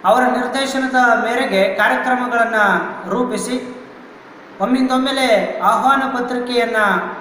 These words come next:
ಮುದ್ರಿಸಿ ಅದನ್ನು ಎಲ್ಲ ಕಡೆಗೆ ವಿತರಿಸುವುದಕ್ಕೆ ನೀಡಲು ಬಂದಿದ್ದಾರೆ. ಆ ಆಹ್ವಾನ ಪತ್ರಿಕೆಯನ್ನು ನೋಡಿದವರಿಗೆ ಭ್ರಮ ನಿರಸನವಾಗಿದೆ.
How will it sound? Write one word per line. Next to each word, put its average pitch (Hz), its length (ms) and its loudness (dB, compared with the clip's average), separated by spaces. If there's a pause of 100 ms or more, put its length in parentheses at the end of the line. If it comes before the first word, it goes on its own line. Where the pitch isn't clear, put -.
ಮುದ್ರಿಸಿ 190 680 -4 (200)
ಅದನ್ನು 247 240 0
ಎಲ್ಲ 254 160 0 (140)
ಕಡೆಗೆ 254 320 -2
ವಿತರಿಸುವುದಕ್ಕೆ 220 920 -4 (440)
ನೀಡಲು 247 380 0
ಬಂದಿದ್ದಾರೆ. 190 560 0 (1120)
ಆ 240 260 6
ಆಹ್ವಾನ 277 360 2
ಪತ್ರಿಕೆಯನ್ನು 262 760 -2
ನೋಡಿದವರಿಗೆ 240 1000 -2
ಭ್ರಮ 247 240 0
ನಿರಸನವಾಗಿದೆ. 247 1200 -2